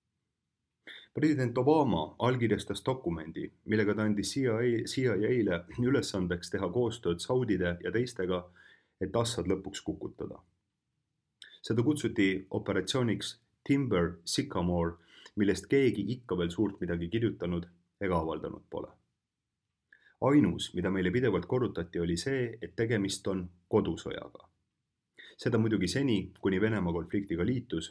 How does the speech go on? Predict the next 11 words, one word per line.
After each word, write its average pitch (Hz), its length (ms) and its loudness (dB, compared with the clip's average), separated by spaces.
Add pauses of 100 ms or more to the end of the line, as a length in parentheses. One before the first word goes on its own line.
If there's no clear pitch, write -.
sest - 240 -6
siis 117 240 -4
hakati 90 320 -6
rääkima, 87 540 0 (100)
et 87 160 -8
vaadake, 107 560 0
mida 95 200 -2
need 90 160 -2
venelased 87 520 -4
seal - 160 -10
teevad. 73 360 -10